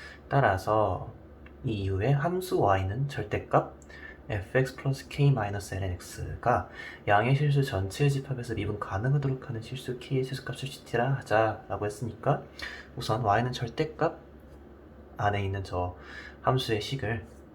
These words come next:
정리해보면은, 자, 이제 이의 T승 X 마이너스 T 플러스 이의 T승 마이너스 엘엔 엑스 플러스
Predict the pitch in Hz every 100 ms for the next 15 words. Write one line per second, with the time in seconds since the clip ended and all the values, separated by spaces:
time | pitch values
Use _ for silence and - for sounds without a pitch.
0 | - - 98 101 92 92 90 101 139 -
1 | - - - - - - - - - -
2 | - - - - - - - - - -
3 | - - 95 92 127 139 - - - -
4 | - - - - 135 113 117 - - 117
5 | - 98 131 - - - - - 135 -
6 | - 113 98 95 92 - - 135 143 -
7 | - - - - - - - - - -
8 | - - - - 120 113 110 - 143 -
9 | - - - 131 - - - 135 - 117
10 | - - - - - - - - - 98
11 | 95 92 - - 127 143 - - - -
12 | 101 98 131 143 - - - - - 139
13 | - - - - - - - - - -
14 | 107 - -